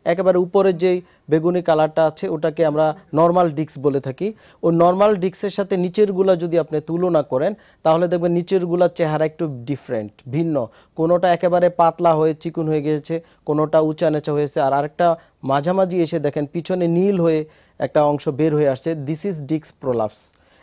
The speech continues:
এটা কি আমরা বলি প্রলাপস ইন্টারভার্টেব্রাল ডিস্ক। এই ক্ষেত্রে ডিস্কটা আপনি জানেন ভিতরে নিউক্লিয়াস পালপোসাস থাকে, জেলি টাইপ সাবস্টেন্স। এটা চলাফেরা, উঠা বসা বা কাজকর্মে অথবা আঘাত পেলে এই ডিস্কটা আস্তে আস্তে আস্তে আস্তে প্রোট্রুশন হয়ে পিছনে যে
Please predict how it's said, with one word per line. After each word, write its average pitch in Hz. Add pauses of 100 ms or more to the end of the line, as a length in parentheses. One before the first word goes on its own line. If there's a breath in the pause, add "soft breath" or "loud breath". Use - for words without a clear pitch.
(120 soft breath)
এটা 180
কি 196
আমরা 165
বলি 170
প্রলাপস 170
ইন্টারভার্টেব্রাল 139
ডিস্ক। 143 (260 soft breath)
এই 170
ক্ষেত্রে 196
ডিস্কটা 160
আপনি 160
জানেন 165
ভিতরে 165
নিউক্লিয়াস 160
পালপোসাস 143
থাকে, 165 (280 soft breath)
জেলি 165
টাইপ 160
সাবস্টেন্স। 117 (300 soft breath)
এটা 165
চলাফেরা, 180
উঠা 160
বসা 156
বা 147
কাজকর্মে 160
অথবা 147
আঘাত 143 (100)
পেলে 123 (360 soft breath)
এই 175
ডিস্কটা 160
আস্তে 165
আস্তে 160
আস্তে 156
আস্তে 202
প্রোট্রুশন 175
হয়ে 226 (220 soft breath)
পিছনে 165
যে 156